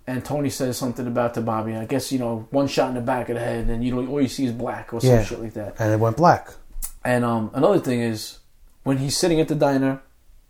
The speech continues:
Speaker 1: bing, he looks up to see who it is.
Speaker 2: Yeah.
Speaker 1: Bing, so we see what he sees.
Speaker 2: Right.
Speaker 1: I looked this shit up on YouTube. Like, oh, I researched this
Speaker 2: You
Speaker 1: shit.
Speaker 2: researched
Speaker 1: And
Speaker 2: it,
Speaker 1: I'm
Speaker 2: huh?
Speaker 1: like, "Wow, it's real."
Speaker 2: Yeah.
Speaker 1: So he looks up. We see what he sees. He sees
Speaker 2: Yeah.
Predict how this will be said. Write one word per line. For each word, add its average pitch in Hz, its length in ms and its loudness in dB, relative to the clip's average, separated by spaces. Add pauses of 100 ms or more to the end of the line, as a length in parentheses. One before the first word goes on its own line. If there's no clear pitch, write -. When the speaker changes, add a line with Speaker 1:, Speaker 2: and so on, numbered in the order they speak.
(280)
Speaker 1:
bing, 170 380 6
he 143 100 0
looks 147 260 -2
up - 200 0
to 123 60 -6
see 139 160 0
who 117 120 -2
it 113 60 -4
is. 104 260 -10
Speaker 2:
Yeah. 117 300 4 (500)
Speaker 1:
Bing, 151 160 4
so 151 140 6
we 165 200 6
see 190 240 4
what 139 120 2
he 170 120 4
sees. 104 440 -6
Speaker 2:
Right. 117 360 6
Speaker 1:
I 185 100 8
looked 254 220 6
this 190 120 6
shit 180 120 8
up 143 100 4
on 139 100 4
YouTube. 147 300 4
Like, 131 220 4
oh, 175 180 4
I 175 140 4
researched 170 720 2
this 135 100 4
Speaker 2:
You 143 60 10
Speaker 1:
shit. 143 80 10
Speaker 2:
researched 143 460 12
Speaker 1:
And 120 100 10
Speaker 2:
it, - 20 10
Speaker 1:
I'm 120 60 10
Speaker 2:
huh? 139 100 10
Speaker 1:
like, 156 80 6
"Wow, 233 260 2
it's - 120 -6
real." 247 380 -2 (200)
Speaker 2:
Yeah. 113 180 4
Speaker 1:
So 139 140 2
he 156 220 2
looks 175 300 4
up. 180 180 4
We 175 120 2
see 180 260 -2
what 143 120 2
he 175 140 -2
sees. 113 300 -2
He 117 100 0
sees 113 120 2
Speaker 2:
Yeah. 110 100 6